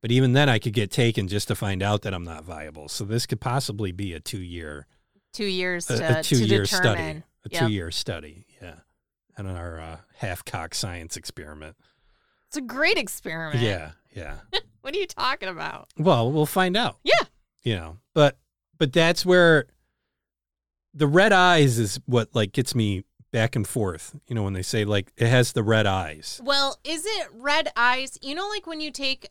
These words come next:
Speaker 2: a, a picture and the people have the red eyes because of,
Speaker 1: Yeah.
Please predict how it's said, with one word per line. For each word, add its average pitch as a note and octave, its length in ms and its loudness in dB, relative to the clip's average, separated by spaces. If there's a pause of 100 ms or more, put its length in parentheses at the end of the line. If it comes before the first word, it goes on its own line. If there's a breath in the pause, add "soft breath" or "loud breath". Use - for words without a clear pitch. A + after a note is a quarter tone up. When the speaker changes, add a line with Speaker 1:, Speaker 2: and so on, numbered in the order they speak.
(160)
Speaker 2:
a, G#3+ 500 0 (220)
a A3 100 -8
picture G3+ 540 -4
and F#3 200 -8
the F3+ 60 -10
people G3 300 -14
have F3+ 260 -6 (100)
the F#3 120 -10
red F3+ 240 -6
eyes F3+ 360 -6
because E3+ 720 -10
of, D#3+ 440 -6
Speaker 1:
Yeah. D3+ 60 -14